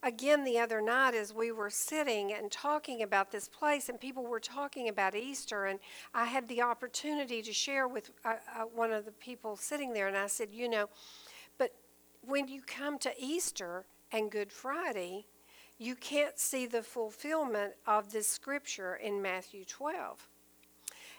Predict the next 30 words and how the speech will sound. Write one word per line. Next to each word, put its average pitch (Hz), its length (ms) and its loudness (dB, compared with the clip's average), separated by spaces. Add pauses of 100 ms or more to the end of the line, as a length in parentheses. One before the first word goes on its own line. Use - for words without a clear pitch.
(140)
And 240 440 6
I 233 380 8 (140)
said, 302 460 2
"You 247 140 -2
know, 226 100 4
because 226 600 0 (140)
even 277 560 0
no 226 80 2
matter 214 260 2
how 285 260 2
you 254 240 -2
look 277 300 -2
at 185 180 2
it, 220 180 -2
if 233 380 2
Jesus 247 500 -4
died 220 460 4
on 196 280 -2 (360)
Friday, 269 720 4 (160)
then 220 140 2
he 233 160 -2
was 214 180 0
in 208 380 2
the 226 80 -8
grave 196 520 2 (560)
Friday 240 380 4
night, 180 380 -4 (520)
Saturday 214 600 0
night, 170 340 -6 (1120)
and, 202 260 -4